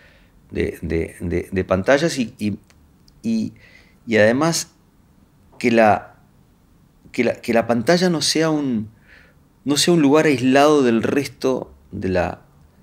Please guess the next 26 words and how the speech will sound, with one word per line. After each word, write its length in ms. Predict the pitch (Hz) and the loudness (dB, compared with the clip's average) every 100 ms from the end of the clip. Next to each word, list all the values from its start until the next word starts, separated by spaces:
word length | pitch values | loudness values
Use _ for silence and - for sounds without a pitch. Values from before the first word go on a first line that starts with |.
| _ _ - | _ _ -6
de, 480 | 95 87 85 87 - | -2 -2 -2 -8 -10
de, 240 | 98 - 110 | -8 -6 -6
no, 140 | 113 | -4
no 120 | 135 | -4
sea 140 | 127 175 | 0 2
una 80 | 160 | 4
burbuja 440 | 131 131 131 120 | 4 2 0 -2
aislada 300 | 110 110 101 | 2 4 4
de 80 | 98 | 2
la 80 | 92 | -2
sociedad, 540 | 95 - 90 80 - | -4 -4 -4 -4 -4
¿no? 200 | 120 - - - _ | -8 -8 -14 -20 _
Es 60 | - | -10
decir, 320 | 90 104 - | -6 -6 0
¿te 100 | 110 | 2
gusta 640 | 175 190 - 147 107 95 - _ _ _ 101 | 2 0 -4 -2 -2 -4 -10 _ _ _ -2
Roblox, 560 | 127 185 160 101 - | 4 4 4 -2 -4
por 160 | - 87 | -10 -8
ejemplo, 320 | 95 85 80 | -8 -6 -4
¿no? 160 | 131 165 | -4 -4
Que 60 | |
es 80 | 101 | -6
un 80 | 90 | -6
juego 360 | - 101 92 87 | 0 2 2 -2
que 100 | 87 | -8
juega 420 | - 92 85 | -4 -2 -2